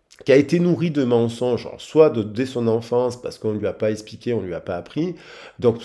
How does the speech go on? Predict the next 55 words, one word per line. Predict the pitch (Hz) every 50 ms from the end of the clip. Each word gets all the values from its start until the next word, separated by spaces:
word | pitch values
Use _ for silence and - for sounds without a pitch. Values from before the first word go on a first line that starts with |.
| -
vous | 98 95 101 120 151
êtes | 175 165
dans | 135 120
une | 113 113 117 113
relation | 104 117 117 117 117 - 113 101
de | 101 101
couple | 101 104 151 170 175 - -
avec | 113 95 104 104 104
une | - 104 -
personne | 104 104 - - 151 160 160
qui | 160 - -
ne | 107 101
cherche | 101 - 139 113 - - 120
pas | 117 - 170 160
à | - - 95 98
comprendre, | - - 104 98 101 - - 98 95 98 92 87
hein, | 104 123 135
qui | - - 107
ne, | 104 101 101
qui | 110 - - 107
refuse | 110 131 139 139 - - 160 185 180 160 139
la | 127 113
tradition. | - - 107 90 92 - 113 104 - - - - - _
Peut-être | - 127 135 139 -
que | 131
vous | 139 143 131 120
avez | 113 104 113 110
la | 104 104
tradition, | 104 - 101 92 95 92 - - 123 135
vous | 131 113 98
êtes | 85 - 101
allé | 95 90
à | 90 90
l'église, | 90 87 85 92 117 120 113
vous | 107
êtes | 92 -
allé | 95 92 92
à | 92 92
la | 90 87 87
synagogue, | 82 - - 104 90 87 90 98 117 127 131 127 127 120 110 107 - - - - _
vous | - 90
êtes | -
allé | - 104 104
à | 104 101
la | 98 95 95
mosquée | 101 98 95 - - 120
et | 110
compagnie, | 110 113 104 113 127 151
vous | 123 107
êtes, | 110 104 107
vous | - 107
êtes | 123 117
dans | 104 104
la | 104 98
tradition, | - - 90 82 - - - 170